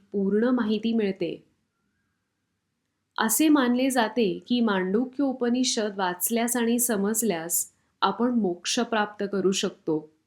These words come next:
या मांडूक्य उपनिषदातील पहिला श्लोक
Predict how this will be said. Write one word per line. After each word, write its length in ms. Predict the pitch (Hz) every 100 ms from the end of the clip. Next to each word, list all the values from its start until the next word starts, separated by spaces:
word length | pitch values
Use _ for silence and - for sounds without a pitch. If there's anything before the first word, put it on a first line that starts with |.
| _ _ _ _ _ _ _ _ _ -
या 160 | 208 220
मांडूक्य 640 | 220 185 175 202 220 262
उपनिषदातील 1000 | 240 240 233 240 254 233 233 233 233 175 196
पहिला 420 | 208 196 185 196 208
श्लोक 440 | - - 226 185